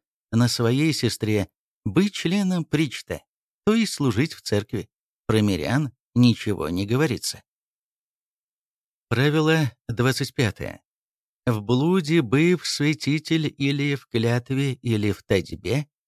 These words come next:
воровстве, примечание автора, да извержнется, а не отлучится. Глаголит бо Писание,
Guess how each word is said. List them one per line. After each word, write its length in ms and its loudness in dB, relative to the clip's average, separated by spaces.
воровстве, 680 -4
примечание 580 -6
автора, 320 -4
да 500 0
извержнется, 1300 0
а 120 0
не 520 2
отлучится. 800 -6
Глаголит 680 4
бо 280 4
Писание, 880 -2